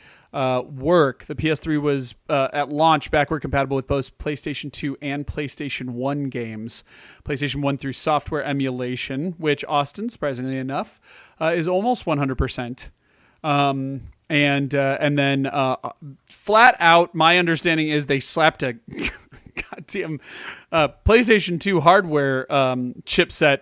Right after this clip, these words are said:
like, right into the P S three. Like, they, they just straight up just bolted it on, uh, is my understanding of how they did it. Um, I'm trying to find otherwise, but, uh,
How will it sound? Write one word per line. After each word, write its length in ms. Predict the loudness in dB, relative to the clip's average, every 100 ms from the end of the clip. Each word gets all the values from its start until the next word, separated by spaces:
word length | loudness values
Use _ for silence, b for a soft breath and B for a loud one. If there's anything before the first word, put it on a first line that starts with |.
| 0
like, 240 | 2 2 2
right 300 | 4 4 4
into 380 | 0 0 0
the 80 | 0
P 180 | 0 -2
S 160 | -2 -4
three. 360 | -8 -8 -10 _ -14
Like, 220 | -12 -6
they, 200 | -2 0
they 200 | 0 0
just 260 | 0 -4 -4
straight 340 | 0 0 0
up 340 | 0 -2 -2 _ b b b b b -8
just 220 | -6 -6 _
bolted 400 | 4 4 2 0
it 120 | 0
on, 400 | -4 -4 -8 -14 -20 _ _ -10
uh, 240 | -6 -6
is 160 | -6 -4
my 180 | -2 0
understanding 540 | -2 -4 -6 -4 -4
of 100 | -6
how 140 | -6 -6
they 160 | -8
did 200 | -10 -10
it. 260 | -12 -16 -14
Um, 200 | -10 -8
I'm 80 | -2
trying 220 | 0 0
to 60 | -2
find 340 | -4 -4 -2
otherwise, 500 | -4 -4 -4 -8 -10
but, 340 | -12 -14 -12 -10
uh, 220 | -10 -10